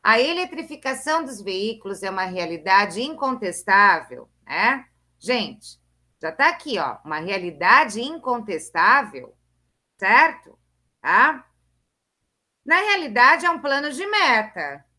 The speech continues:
certo? É uma meta, é um plano. A gente não vê ali, é, uma realidade incontestável, tá? Tanto que tá o negócio para dois mil e cinquenta. Então, a gente já dava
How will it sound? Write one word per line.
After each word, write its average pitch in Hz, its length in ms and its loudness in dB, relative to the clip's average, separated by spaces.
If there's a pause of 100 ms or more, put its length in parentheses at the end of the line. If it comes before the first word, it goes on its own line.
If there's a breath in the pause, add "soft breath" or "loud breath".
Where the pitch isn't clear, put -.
certo? 233 480 0
É 180 60 -4
uma 196 160 -4
meta, 269 500 -4
é 165 40 -6
um 208 140 -10
plano. 254 580 -6 (160)
A 139 100 -18
gente 151 300 -18
não 285 220 -12
vê 240 380 0
ali, 190 720 -6 (340)
é, 165 840 -4 (100)
uma 208 220 0
realidade 196 720 -2
incontestável, 208 1080 -6 (340)
tá? 208 380 -8 (160)
Tanto 196 260 -8
que 233 80 -20
tá 220 200 -6
o 220 40 -8
negócio 185 460 -10
para 196 160 -12
dois 202 300 -12
mil 185 180 -16
e 185 60 -18
cinquenta. 165 680 -16
Então, 147 220 -18
a 160 60 -12
gente 170 280 -18
já 185 140 -8
dava 160 400 -4